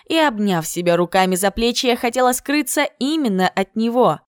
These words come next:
Слишком личное, чтобы вот так легко выставлять это на показ. Обнажившись, я почувствовала себя слабой и беспомощной, будто меня заперли в клетке, вокруг которой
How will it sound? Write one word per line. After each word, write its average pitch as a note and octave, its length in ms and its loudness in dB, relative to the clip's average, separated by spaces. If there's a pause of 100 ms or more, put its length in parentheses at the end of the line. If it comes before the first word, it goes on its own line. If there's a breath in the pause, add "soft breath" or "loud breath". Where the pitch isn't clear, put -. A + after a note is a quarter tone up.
(460)
Слишком D#4 520 0
личное, G3+ 480 -2
чтобы F#3+ 320 -4
вот G3 180 -4
так A#3+ 220 0
легко B3 400 0
выставлять F#3+ 600 -2
это F3 260 -4
на F3 120 -2
показ. F#3+ 580 -4 (360 loud breath)
Обнажившись, G3+ 840 -2
я G#3+ 100 0
почувствовала A#3+ 600 0
себя B3 280 -2
слабой D4 420 0
и C#4+ 140 -6
беспомощной, B3 840 -2
будто A#3+ 380 -4
меня A#3+ 260 -2
заперли A#3+ 460 0
в - 80 -14
клетке, C4 520 -4 (280 loud breath)
вокруг G#3+ 420 -4
которой G#3+ 640 0